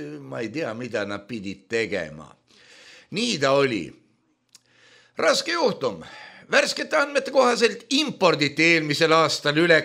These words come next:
kolmekümne tuhande tonni köögivilja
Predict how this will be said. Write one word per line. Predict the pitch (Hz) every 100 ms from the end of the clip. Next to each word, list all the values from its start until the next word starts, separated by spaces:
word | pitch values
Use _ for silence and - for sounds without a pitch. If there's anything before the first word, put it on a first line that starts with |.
| -
kolmekümne | 339 311 277 247 240 233 202 175 165 -
tuhande | 262 233 202 180 143 131 135 123 - -
tonni | 277 277 233 220 202 190 180 143 - _ _ _ _ _ _ -
köögivilja | 208 202 143 131 117 113 104 92 92 92